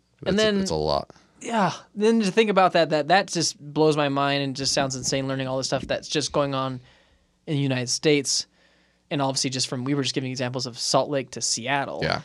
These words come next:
Speaker 2: But then you gotta think about the whole world
Speaker 1: Yep.
Speaker 2: has its own, all this stuff too.
Speaker 1: Yeah, and we all have, we have what we call our brothers and sisters throughout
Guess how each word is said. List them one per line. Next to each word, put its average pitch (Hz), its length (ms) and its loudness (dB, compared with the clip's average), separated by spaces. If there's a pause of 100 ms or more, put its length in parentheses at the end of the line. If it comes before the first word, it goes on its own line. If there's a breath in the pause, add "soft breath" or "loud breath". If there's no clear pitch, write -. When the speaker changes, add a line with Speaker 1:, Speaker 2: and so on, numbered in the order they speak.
(140)
Speaker 2:
But 180 80 4
then 214 100 8
you 196 120 6
gotta 160 180 8
think 160 200 -2
about 135 280 0
the 127 60 -6
whole 131 240 0
world 117 560 -6 (240)
Speaker 1:
Yep. - 120 -2
Speaker 2:
has 127 220 0
its 123 160 -8
own, 113 480 -8
all 127 140 -6
this 113 140 -10
stuff - 320 -8
too. 87 320 -10 (140)
Speaker 1:
Yeah, 98 200 4
and 87 100 2
we 92 120 4
all 92 180 4
have, 92 600 0 (160)
we 87 140 -4
have 87 400 -2
what 92 160 -2
we 87 100 0
call 87 200 0
our 85 100 2
brothers 92 300 0
and 82 80 -6
sisters 87 460 -2
throughout 85 480 0